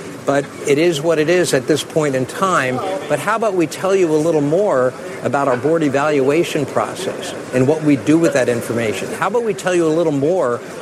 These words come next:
about our director recruitment process and how we're casting a wider net?"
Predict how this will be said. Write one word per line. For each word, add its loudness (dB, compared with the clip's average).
about -2
our 0
director 0
recruitment 0
process -2
and -4
how 0
we're 0
casting -2
a 2
wider 0
net?" 0